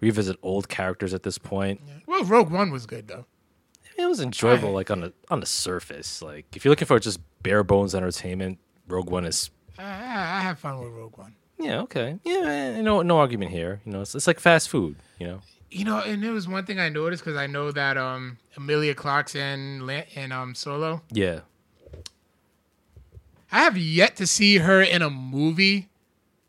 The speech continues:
Speaker 2: that didn't flop.
Speaker 1: Well, well, wait a minute. She was in, wait.
Speaker 2: Terminator.
Speaker 1: Oh, yeah, Terminator Salvation. Yeah, that did flop hard.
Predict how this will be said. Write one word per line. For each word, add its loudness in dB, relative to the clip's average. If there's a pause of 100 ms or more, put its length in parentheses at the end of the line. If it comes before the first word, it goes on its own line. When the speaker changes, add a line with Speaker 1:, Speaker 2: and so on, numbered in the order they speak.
Speaker 2:
that -2
didn't 0
flop. -4 (1500)
Speaker 1:
Well, 2
well, 4
wait 2
a -2
minute. -2
She -4
was 2
in, 2
wait. -12
Speaker 2:
Terminator. 0 (180)
Speaker 1:
Oh, -6
yeah, -2
Terminator -4
Salvation. -4 (300)
Yeah, -12
that -8
did -12
flop -12
hard. -6